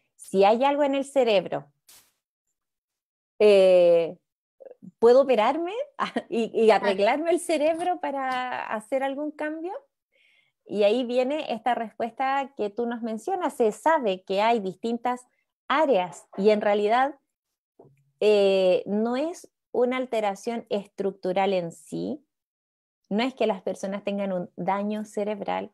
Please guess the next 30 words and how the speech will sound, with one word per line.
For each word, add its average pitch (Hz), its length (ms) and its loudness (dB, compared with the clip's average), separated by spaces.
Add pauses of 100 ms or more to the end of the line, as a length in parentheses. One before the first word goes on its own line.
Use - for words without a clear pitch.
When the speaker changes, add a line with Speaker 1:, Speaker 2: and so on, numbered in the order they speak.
(380)
Speaker 1:
sino 240 300 0
que 277 120 -4
se 247 200 -2
desarrolla 220 760 -2
de 277 80 0
una 262 180 -4
forma 254 360 -4
distinta 214 800 -4 (380)
y 208 140 4
las 214 180 2
conexiones 214 720 -4
que 262 120 0
se 269 120 -4
establecen 262 760 -2
entre 202 340 -2
distintas 233 640 -4
áreas 262 340 0
del 262 160 -2
cerebro 226 720 -2 (800)
no 233 420 0
son 339 360 0
tan 254 260 0
óptimas, 226 760 -4 (340)
no 214 200 -2
funcionan 220 500 -2
quizás 220 320 -6
a 220 40 -2
la 202 120 -2
misma 196 260 -6
velocidad, 196 720 -4